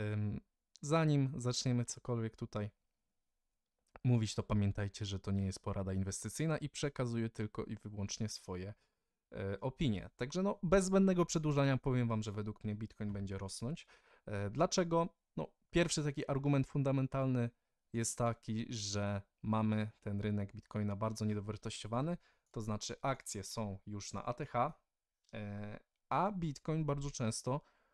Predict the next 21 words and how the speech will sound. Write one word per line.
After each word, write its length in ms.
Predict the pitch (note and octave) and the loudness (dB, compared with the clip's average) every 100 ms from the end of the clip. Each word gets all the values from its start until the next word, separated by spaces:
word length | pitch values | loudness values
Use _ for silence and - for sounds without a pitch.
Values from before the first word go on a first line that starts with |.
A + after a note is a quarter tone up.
| _ _ _ _ - | _ _ _ _ -4
e, 200 | A2+ B2 | 0 2
miał 200 | D3 D#3+ | 2 2
korelację 560 | - G#3 - G#3+ - | 0 -2 0 -2 -2
właśnie 400 | G#2+ G#2+ - A2 | -2 -2 -2 -4
z 80 | G#2 | -2
indeksem 500 | A#2+ A2 G#2+ - G#2 | -2 0 -2 -4 -4
amerykańskim. 760 | G#2+ G#2+ G#2+ - G2+ - - E3 - _ _ _ _ _ _ _ _ _ _ _ - | -2 -2 -2 -4 -6 -6 -6 -6 -8 _ _ _ _ _ _ _ _ _ _ _ -2
Ona 200 | A#2+ A#2 | 0 0
jakiś 260 | G#2+ A2+ | -2 -6
czas 220 | - A2+ - | -6 -6 -2
temu 300 | A#2 G#2 G#2 | -2 -2 -4
przez 240 | A2+ - | -10 -8
te 120 | A2 | -6
złe 300 | G#2 A2+ A2+ | -4 -2 -2
wiadomości 500 | G#2+ G2+ G#2 G#2+ - | -2 -2 -2 -4 -8
fundamentalne, 840 | - A2+ G#2+ G#2 G#2 G#2 G2+ G2 - _ _ - | -6 -4 0 -2 0 -2 -2 -4 -8 _ _ -14
ta 100 | - | -4
korelacja, 800 | A#2 A2 G#2+ G#2 - G#2+ G#2 G#2 - - | 0 2 0 -2 -4 -4 -4 -6 -10 -8
e, 200 | A#2 G#2 | -4 -4
się 260 | - - G#2 | -6 -4 -2
zniszczyła, 480 | G2+ - - F#3+ | -2 -2 0 0